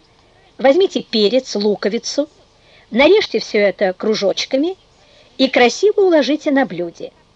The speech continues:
Крабы должны пролежать, э, часа два на сковороде и как следует пропитаться соусом. Затем поставьте сковороду на огонь. Гуляка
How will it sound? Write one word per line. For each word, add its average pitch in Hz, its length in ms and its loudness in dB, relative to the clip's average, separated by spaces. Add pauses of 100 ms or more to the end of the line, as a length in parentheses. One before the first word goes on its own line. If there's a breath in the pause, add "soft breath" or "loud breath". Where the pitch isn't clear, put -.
(880)
Крабы 320 400 4
должны 285 380 0
пролежать, 262 580 0 (220)
э, 220 160 -4
часа 277 720 0
два 208 500 2 (300)
на 208 160 -2
сковороде 196 720 -2 (680 soft breath)
и 247 100 2
как 247 200 0
следует 370 540 0
пропитаться 240 680 -2
соусом. 165 640 -6 (760)
Затем 190 460 -2 (680)
поставьте - 580 -2
сковороду 202 760 0 (220 soft breath)
на 254 240 2
огонь. 185 360 -6 (1500)
Гуляка 233 720 4